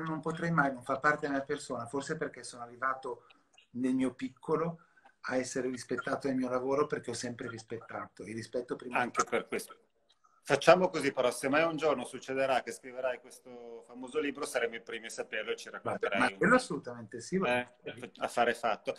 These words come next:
Speaker 2: Ti faccio l'ultima domanda. Il, il mondo delle modelle è un mondo molto strano, dei modelli, delle modelle è molto strano perché è l'unico mondo, forse mi viene da, da pensare, nel quale la discriminazione sui,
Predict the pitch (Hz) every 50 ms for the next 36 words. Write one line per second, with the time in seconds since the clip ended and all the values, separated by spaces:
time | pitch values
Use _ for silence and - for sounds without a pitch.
0 | - - - - - - _ - 180 185 185 - 202 208 233 220 - 214 214 208
1 | 202 196 190 160 131 127 123 120 127 131 - - 160 170 175 - 180 185 190 214
2 | 226 208 202 190 196 190 190 196 196 185 202 214 208 175 135 120 117 110 120 -
3 | - 143 151 151 - 139 - - 135 127 123 120 101 120 120 113 110 110 107 107
4 | 113 113 117 120 127 139 147 151 139 151 175 - - 175 - - - 170 180 208
5 | - - 131 - 127 123 - - 143 139 165 185 165 139 123 - - 131 123 120
6 | 107 101 101 98 110 107 - 107 101 104 - 123 117 113 101 107 107 101 104 101
7 | 98 104 101 101 101 107 107 - 131 131 - 165 170 147 120 - - 160 - 135
8 | 131 - - - - - - - _ _ _ 131 135 131 131 - - - 160 151
9 | 156 156 156 156 - 175 151 120 113 - - - 135 135 131 127 127 123 123 123
10 | 123 123 123 120